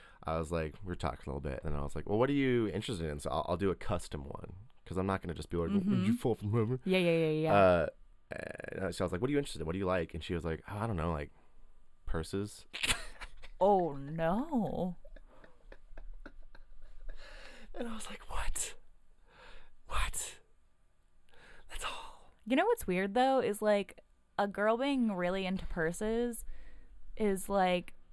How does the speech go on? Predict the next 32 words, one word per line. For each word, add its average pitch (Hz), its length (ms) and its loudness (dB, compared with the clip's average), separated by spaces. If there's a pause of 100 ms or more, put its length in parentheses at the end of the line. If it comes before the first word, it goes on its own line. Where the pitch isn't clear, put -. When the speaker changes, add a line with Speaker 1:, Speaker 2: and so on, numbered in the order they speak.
(1500)
Speaker 2:
that's - 600 0
kind 285 220 0
of, 277 160 0 (300)
I 220 120 4
mean, 214 120 2
like, 196 160 0
yeah, 175 280 8
like, 180 180 2
lots 165 220 2
of 180 60 -6
girls 165 240 0
have 160 140 -2
lots 151 200 0
of 160 120 -6
purses, 226 580 0 (380)
but, - 120 0
like, 185 220 2 (140)
lots 214 280 2
of 359 140 -2
guys 190 680 0
that 240 340 0
I 240 200 2
see 269 420 -4
on, 247 240 2
like, 247 180 0
apps 262 260 -2
and 254 140 0
things 254 320 2
are 196 140 -2
really 226 340 -2
into, 202 500 0
like, 156 320 -2